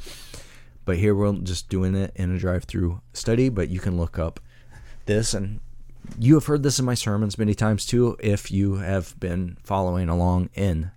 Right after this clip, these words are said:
in here. But so, the false teaching among the Colossians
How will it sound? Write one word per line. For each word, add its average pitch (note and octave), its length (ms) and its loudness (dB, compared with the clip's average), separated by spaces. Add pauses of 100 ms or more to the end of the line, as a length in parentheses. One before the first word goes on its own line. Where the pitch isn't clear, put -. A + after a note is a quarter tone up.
(200)
in G#2 140 -2
here. E2 240 -4
But - 160 -8
so, B2+ 300 0 (340)
the A2+ 100 2
false D#3 420 0
teaching B2+ 380 4
among B2+ 440 2
the D#3 80 0
Colossians G#2+ 720 2